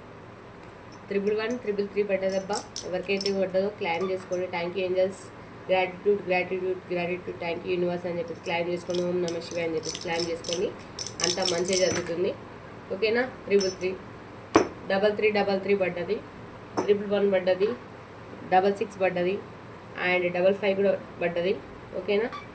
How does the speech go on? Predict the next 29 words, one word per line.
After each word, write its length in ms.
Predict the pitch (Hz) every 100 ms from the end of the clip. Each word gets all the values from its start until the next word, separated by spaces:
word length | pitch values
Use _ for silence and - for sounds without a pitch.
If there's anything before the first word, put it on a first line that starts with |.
| - -
క్లెయిమ్ 280 | 220 214 208 175
చేసుకోండి, 340 | - 165 165 180
ఏదైతే 260 | 180 180 175
నెంబర్ 220 | 175 170 175
ఉందో 140 | 196 -
ఆ 20 | 180
నెంబర్ 260 | 165 160 160
అయితే 140 | 185 -
క్లెయిమ్ 240 | 214 185 170
చేసుకోండి, 340 | 160 - 170 175 190
ఓకేనా? 260 | 226 240 - - - - 190
Thank 180 | 196 202
you, 60 | 214 196
thank 200 | 190 196
you 80 | 190 185
all 160 | 196 190
అందరికీ 340 | 185 180 190 175
కూడా. 160 | 175 190 190
Thank 180 | 175 175
you 60 | 180 185
so 100 | 185 196
much. 180 | 196 202 175
And, 160 | 160 185 233 - - - - 160
ఆ, 20 | 170 165 160 156 - - - - -
రామకృష్ణ 480 | 185 190 190 185 185 165
టారెట్ని 380 | 160 160 160 160 175
కొత్తగా 280 | 175 190 185
చూసేవారు 300 | 175 165 151 -
ప్లీజ్ 200 | 175